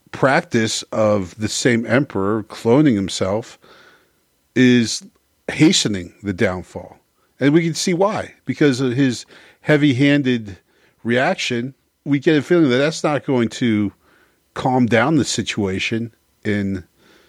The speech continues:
the outer regions. It's gonna make it worse. It's gonna, the empire's gonna be less popular. It's gonna sow more discontent. Um, you know, again, take,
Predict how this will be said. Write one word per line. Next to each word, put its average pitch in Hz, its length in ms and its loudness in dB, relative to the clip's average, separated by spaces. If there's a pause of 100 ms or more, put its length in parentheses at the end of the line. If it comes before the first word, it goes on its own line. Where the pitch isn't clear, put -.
(180)
the 117 140 2
outer 104 300 0
regions. 98 420 -2
It's 120 200 -4 (300)
gonna 123 380 4 (240)
make 123 280 2
it 113 120 0
worse. 117 500 -2
It's 104 180 -10
gonna, 117 200 -2
the 104 240 -8
empire's 117 340 0
gonna 120 120 -4
be 110 200 0 (380)
less 113 300 2
popular. 92 480 -4
It's 98 100 -8
gonna 107 320 -2
sow 113 460 2
more 107 580 0 (580)
discontent. 98 1000 -2 (380)
Um, 92 480 -14
you 98 100 -8
know, 101 140 -12
again, 107 520 -2
take, - 400 -2